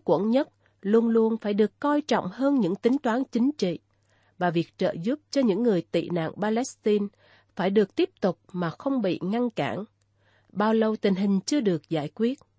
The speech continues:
Do quyết định của Tổng thống Hoa Kỳ Donald Trump không tài trợ cho tổ chức unrwa nữa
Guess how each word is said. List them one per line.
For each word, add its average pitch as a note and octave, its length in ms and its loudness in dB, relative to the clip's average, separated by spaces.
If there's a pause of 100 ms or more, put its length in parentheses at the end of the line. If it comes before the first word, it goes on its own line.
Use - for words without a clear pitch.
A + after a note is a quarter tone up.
(800)
Do G3+ 220 0
quyết C#4 200 -4
định F#3 260 0
của - 200 -4
Tổng D#3+ 280 -6
thống G3 260 0
Hoa A3 280 0
Kỳ D#3 300 -2
Donald G3 400 -2
Trump F#3+ 300 -4 (380)
không B3 300 -2
tài F3 260 -2
trợ D#3+ 240 -2
cho B3+ 180 0
tổ - 180 0 (100)
chức D4 140 -4 (100)
unrwa G#3 480 0
nữa D#3+ 280 -4